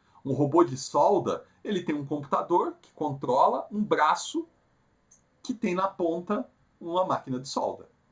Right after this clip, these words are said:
E é tudo que esse robô precisa, né? Um braço com uma máquina de solda. Então são robôs de uso específico. Mas eu tô mostrando os da Boston Dynamics aqui pra mostrar que mesmo naquelas áreas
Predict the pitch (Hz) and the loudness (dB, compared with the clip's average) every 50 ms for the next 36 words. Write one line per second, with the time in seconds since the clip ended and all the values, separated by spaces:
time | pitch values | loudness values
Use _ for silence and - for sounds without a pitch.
0 | _ _ _ _ _ _ _ _ _ _ _ - 180 170 - - - 220 202 170 | _ _ _ _ _ _ _ _ _ _ _ -4 -4 -4 -4 -4 -4 0 0 0
1 | 147 - 156 127 - - 113 - 131 120 117 113 - - 175 214 - 285 156 113 | 2 2 0 0 0 -2 -2 -2 0 0 -2 -4 -4 -6 -4 2 4 4 4 4
2 | 104 - - - - - 95 98 120 131 123 123 160 139 139 - - - 220 214 | 2 -4 -10 -10 -10 -10 -10 -8 -8 -4 -4 -2 -2 -2 -2 -4 -6 -6 -4 -4
3 | - 156 127 120 - - 135 135 139 - - - - - 98 - - - _ _ | -2 -2 -4 -4 -6 -8 -8 -8 -8 -6 -2 0 0 0 0 -4 -8 -18 _ _
4 | _ _ _ _ - 180 175 - 220 220 214 214 240 233 143 147 180 196 214 208 | _ _ _ _ -8 -8 -4 -2 0 0 2 2 2 2 2 4 6 6 6 6
5 | 185 220 226 220 208 185 214 214 - - 247 214 - - - 165 143 139 - - | 2 -2 -2 -2 -2 -2 -4 -6 -6 -6 -6 -6 -6 -8 -8 -8 -10 -10 -12 -18
6 | - - - _ _ _ _ _ - - _ - 147 175 190 208 208 - 262 269 | -20 -20 -20 _ _ _ _ _ -20 -20 _ -2 -2 2 2 2 4 4 4 4
7 | 269 214 - - - 156 156 185 226 247 220 165 139 120 104 104 - 131 139 151 | 2 2 2 -2 -2 0 0 2 2 2 4 4 4 4 4 2 0 -2 -2 0
8 | 143 147 135 131 - 123 131 131 - - 123 110 110 107 107 107 104 101 101 104 | 2 2 2 2 2 0 -2 -2 -2 -4 -6 -6 -4 -4 -4 -6 -6 -8 -10 -14
9 | - - - 104 - - 202 233 220 - 185 185 180 202 185 - - 190 202 202 | -16 -16 -18 -18 -10 -8 -8 -8 -6 -6 -6 -4 -2 -2 -4 -4 -4 -2 -2 -2
10 | - - 220 208 180 175 202 240 277 254 - 262 262 247 226 208 208 - 208 185 | -2 -2 -4 -2 -2 -2 -2 -2 -2 -2 -2 -2 -2 -2 -2 -2 -2 0 0 0
11 | 185 185 - 120 135 127 120 113 - - 90 - - - | 2 0 0 0 0 0 2 0 -2 -2 -8 -16 -20 -20